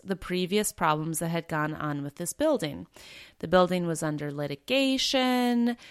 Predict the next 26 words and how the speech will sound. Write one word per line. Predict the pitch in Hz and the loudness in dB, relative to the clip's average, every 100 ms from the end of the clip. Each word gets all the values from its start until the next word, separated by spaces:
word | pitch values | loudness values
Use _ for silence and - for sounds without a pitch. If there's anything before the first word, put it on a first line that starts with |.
| - - | -20 -6
It | 180 170 - | 2 2 2
was | - 175 160 143 | 0 2 2 0
in | - 156 147 147 - _ 247 | -2 -2 -4 -6 -12 _ 6
debt. | 247 247 240 240 233 - - | 8 8 6 2 -2 -6 -10
There | 185 190 | 0 2
was | 180 - | 2 0
just | - 185 175 | -4 -4 -2
a | 170 | -2
lot | 160 175 190 | 0 4 4
of | 226 | 4
financial | 247 226 196 180 - 185 | 0 -2 0 -2 -4 -4
issues | - 160 - 165 147 - | -4 -4 -2 -4 -6 -8
with | 165 175 - | 0 0 0
the | 208 | -6
condo | - 175 165 156 | -4 -4 -2 -4
association | - - 156 - 151 139 143 208 247 359 - - - - - - _ - | -6 -6 -4 -4 -4 -6 -4 -2 -2 -2 -10 -20 -20 -20 -20 -20 _ 0
and | 190 180 180 170 165 | 4 6 6 4 2
a | 180 | 0
lot | 175 160 | 6 6
of | 175 - | 6 2
bad | 165 147 147 | 2 2 0
history. | 180 277 - 156 139 - | -2 -4 -2 -4 -4 -6
And | 196 190 | -2 0
the | 185 | 0
entire | 180 - - - 190 196 233 240 | -2 -6 -10 -4 0 0 0 -2
building, | 190 165 156 165 208 240 | -2 -2 0 -4 -4 -4